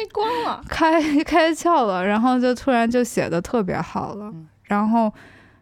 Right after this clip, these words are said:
Speaker 2: 对，因为我，我自认为不是一个文笔特别好的人，就是我是逻辑性还不错，但是我文笔不怎么样，就是，就，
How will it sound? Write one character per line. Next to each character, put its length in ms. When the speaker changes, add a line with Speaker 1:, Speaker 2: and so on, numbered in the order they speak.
Speaker 2:
对， 240
因 80
为 160
我， 380
我 160
自 240
认 180
为 180
不 200
是 180
一 160
个 220
文 300
笔 160
特 240
别 160
好 360
的 140
人， 240
就 200
是 160
我 200
是 440
逻 180
辑 220
性 280
还 140
不 140
错， 420
但 220
是 240
我 180
文 320
笔 160
不 140
怎 120
么 120
样， 320
就 160
是， 240
就， 140